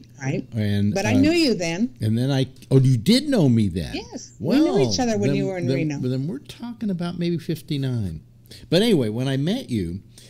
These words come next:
Speaker 2: you, you told me about this story, and I guess the, the reason I kind of bonded with you, and I thought about this, and I, I don't know if it was, i-, if I thought it at the time,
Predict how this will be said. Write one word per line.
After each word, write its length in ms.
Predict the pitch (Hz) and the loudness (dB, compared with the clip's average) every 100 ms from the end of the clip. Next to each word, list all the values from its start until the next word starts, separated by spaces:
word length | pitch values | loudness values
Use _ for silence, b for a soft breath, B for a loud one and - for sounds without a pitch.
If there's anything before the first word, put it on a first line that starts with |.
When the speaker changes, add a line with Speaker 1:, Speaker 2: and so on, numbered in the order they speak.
| B | B
Speaker 2:
you, 360 | - 113 127 - | -2 0 0 -2
you 240 | - 113 110 | -4 -2 -2
told 300 | - 180 180 | -2 0 2
me 100 | 117 | 2
about 260 | 92 82 | 0 -6
this 160 | - 98 | -8 -10
story, 360 | - 98 90 104 | -6 -6 -4 -2
and 80 | 113 | -2
I 40 | |
guess 220 | 170 247 | -4 -4
the, 80 | 190 | -6
the 240 | 110 - | -6 -6
reason 380 | 123 330 381 240 | -6 -6 -8 -6
I 100 | 143 | -6
kind 360 | 123 - 165 165 | -6 -6 -4 -4
of 120 | 127 | -4
bonded 400 | 127 180 185 110 | -4 -2 -2 0
with 140 | 104 | -2
you, 100 | 107 | -2
and 100 | 107 | -2
I 60 | 104 | -4
thought 300 | 104 170 202 | -6 -6 -6
about 340 | 135 98 90 | -4 -4 -6
this, 240 | - 98 - | -6 -6 -6
and 100 | 107 | -6
I, 340 | 113 113 113 | -6 -6 -6
I 20 | |
don't 200 | 113 135 | -6 -6
know 120 | 139 123 | -6 -6
if 120 | - | -6
it 80 | 104 | -6
was, 460 | 110 101 - - - b b b b b - | -4 -4 -8 -20 -20 b b b b b -14
i-, 120 | 104 - | -12 -6
if 120 | 107 | -6
I 120 | 113 | -4
thought 380 | 107 - 147 156 | -4 -2 -2 0
it 120 | 127 | -2
at 160 | 101 92 | -4 -6
the 140 | 104 | -10
time, 460 | 101 160 190 104 | -8 -6 -4 -4